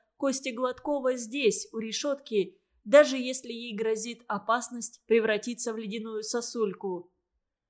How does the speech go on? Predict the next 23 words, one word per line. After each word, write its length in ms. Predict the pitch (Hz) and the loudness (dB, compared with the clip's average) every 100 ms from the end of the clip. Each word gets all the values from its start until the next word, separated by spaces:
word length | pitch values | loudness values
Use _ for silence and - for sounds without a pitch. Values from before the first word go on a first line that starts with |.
| _ _ _ - | _ _ _ -6
«Юлька, 880 | 220 294 349 320 269 233 190 165 _ _ _ | -2 0 0 -2 -4 -4 -4 -8 _ _ _
все 340 | - 262 302 | 0 4 4
в 100 | 302 | 0
порядке!» — 840 | 311 311 311 285 - 247 190 143 _ _ _ _ _ _ - | -4 -4 -6 -12 -10 -6 -6 -6 _ _ _ _ _ _ -2
крикнул 500 | 214 220 185 196 190 | 4 4 2 -8 -6
Саша, 560 | - 269 277 240 233 _ | -4 -4 -4 -10 -12 _
помахав 540 | 208 214 214 254 262 233 | 0 0 0 -4 -8 -8
ей 200 | 240 240 | -6 -4
рукой. 560 | 240 226 202 180 180 _ _ _ _ _ _ - | -4 0 2 0 -6 _ _ _ _ _ _ -2
Едва 440 | 285 320 320 320 | 0 2 2 2
ли 100 | 208 | 0
она 320 | 175 180 180 | -2 -6 -8
услыхала. 840 | 180 - 196 196 196 175 165 165 - _ _ _ _ | -6 -4 -2 -4 -4 -4 -4 -10 -14 _ _ _ _
Машина 520 | 190 214 - 285 269 | 0 0 0 -4 -6
переулками 720 | 226 226 226 262 262 240 226 | -6 -4 -4 -6 -4 -4 -4
вышла 340 | 226 254 - 247 | -6 -6 -6 -6
на 120 | 233 | -8
шоссе 520 | 240 240 - 302 254 | -10 -8 -4 -2 0
и 20 | |
понеслась, 720 | 202 202 196 202 233 233 226 | 0 -2 -2 -4 -2 -2 -4
набрав 460 | 226 208 220 220 - | -6 -2 -2 -2 -4
полную 400 | 233 226 220 220 | -2 -2 -4 -6
скорость. 680 | - - 262 202 180 - | -6 -2 0 0 -2 -10